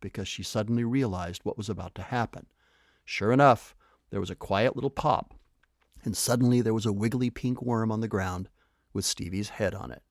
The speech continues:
"That's gross," yelled Vanessa. "I'm not tagging that." Stevie the worm turned his head around and looked at his body.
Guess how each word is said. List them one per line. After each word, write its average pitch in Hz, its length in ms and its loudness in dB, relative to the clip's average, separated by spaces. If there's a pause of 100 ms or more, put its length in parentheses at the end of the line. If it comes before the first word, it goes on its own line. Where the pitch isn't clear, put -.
(680)
"That's 139 260 -2
gross," 120 760 6
yelled 98 240 -2
Vanessa. 98 420 -4
"I'm 139 240 2
not 123 220 2
tagging 90 480 -4
that." 90 360 -6 (640)
Stevie 131 420 2
the 147 120 2
worm 101 380 2
turned 113 320 0
his 113 140 -2
head 107 180 -2
around 92 380 -4
and 101 120 -4
looked 107 160 -6
at 104 60 -4
his 110 140 -6
body. 117 440 0